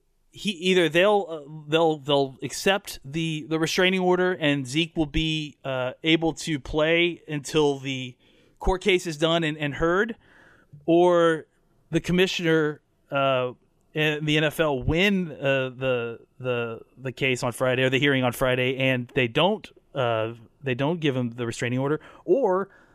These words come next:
I guess the third option is that the restraining order gets upheld and commissioner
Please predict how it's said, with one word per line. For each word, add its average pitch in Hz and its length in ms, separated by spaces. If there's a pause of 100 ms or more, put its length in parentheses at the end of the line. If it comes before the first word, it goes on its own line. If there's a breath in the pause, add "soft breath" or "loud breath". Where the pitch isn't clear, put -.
I 147 60
guess 180 180
the 160 60
third 214 240
option 165 260
is 156 140
that 147 260
the 143 80
restraining 170 380
order 160 200
gets 139 220
upheld 135 500 (640)
and 139 420 (380)
commissioner 143 540